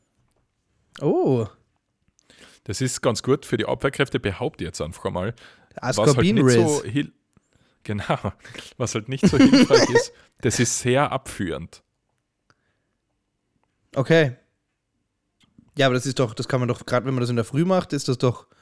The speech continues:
Speaker 1: two birds with
Speaker 2: Das
Speaker 1: one
Speaker 2: ist wie
Speaker 1: stone.
Speaker 2: Espresso. <laughs> Das ist wie Espresso
Speaker 1: Ja.
Speaker 2: quasi.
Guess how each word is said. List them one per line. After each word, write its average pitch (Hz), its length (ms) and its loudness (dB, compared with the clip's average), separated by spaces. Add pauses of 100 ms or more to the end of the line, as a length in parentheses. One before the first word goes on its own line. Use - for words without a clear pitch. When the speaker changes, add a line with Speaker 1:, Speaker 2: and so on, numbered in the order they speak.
(960)
Speaker 1:
two 151 160 0
birds 131 340 2
with 135 100 2
Speaker 2:
Das - 80 -16
Speaker 1:
one 127 200 4
Speaker 2:
ist 123 100 4
wie - 40 6
Speaker 1:
stone. 185 220 4
Speaker 2:
Espresso. 85 340 -2
<laughs> - 460 -20
Das - 200 -12
ist 226 120 -2
wie 180 40 6
Espresso 160 640 4
Speaker 1:
Ja. 82 60 -10
Speaker 2:
quasi. 120 480 -10